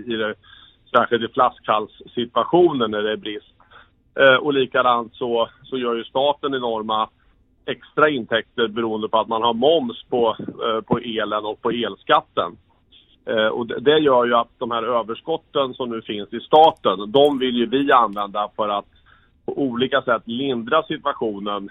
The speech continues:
eh, för människor och företag i Sverige som inte kan vara ansvariga för att, eh, politiken i Sverige de sista åtta åren har försatt oss i den här situationen genom att stänga ner svensk fungerande produktion.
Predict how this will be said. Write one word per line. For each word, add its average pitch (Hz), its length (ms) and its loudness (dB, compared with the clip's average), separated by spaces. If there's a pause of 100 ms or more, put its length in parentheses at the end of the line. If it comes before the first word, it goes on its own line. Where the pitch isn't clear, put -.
(120)
eh, 113 500 -2
för 113 280 6 (420)
människor 135 640 0
och 143 100 -8
företag 117 480 -2
i 110 60 -12
Sverige 104 400 -6
som 110 200 -10
inte 139 920 -2
kan 127 160 -2
vara 120 180 2
ansvariga 104 520 -8
för 104 100 -6
att, - 260 -18
eh, - 420 -16 (580)
politiken 143 640 -2
i 131 120 -4
Sverige 104 280 2
de 110 140 -4
sista 117 320 -6
åtta 110 280 -2
åren 107 240 -2
har 104 100 -2
försatt 131 380 -2
oss 123 140 -4
i - 20 -12
den 113 60 -2
här 101 80 -4
situationen 123 600 -4
genom 107 160 -6
att 104 100 -4
stänga 107 320 -2
ner 123 340 -2 (640)
svensk 135 460 2
fungerande 101 760 -6 (560)
produktion. 98 560 -6